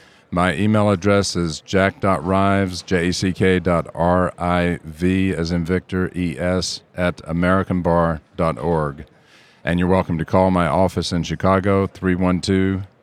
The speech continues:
nine eight eight, five two two five. I enjoy interacting with students, especially, and people who are excited about the profession.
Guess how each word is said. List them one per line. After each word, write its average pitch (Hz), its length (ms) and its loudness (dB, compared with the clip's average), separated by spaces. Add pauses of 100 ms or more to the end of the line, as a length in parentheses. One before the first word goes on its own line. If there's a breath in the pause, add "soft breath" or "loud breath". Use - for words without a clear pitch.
(200)
nine 87 300 0
eight 85 180 -4
eight, 90 400 -2 (400 soft breath)
five 85 340 0
two 90 200 0
two 87 180 -2
five. 80 540 -2 (420 soft breath)
I 85 140 0
enjoy 90 480 2
interacting 90 640 -2
with 80 120 -4
students, 104 400 0
especially, 101 500 -2
and 85 140 -2
people 87 280 -2
who 90 140 0
are 85 200 2
excited 92 560 -2
about 90 240 0
the 87 40 -4
profession. 95 720 -2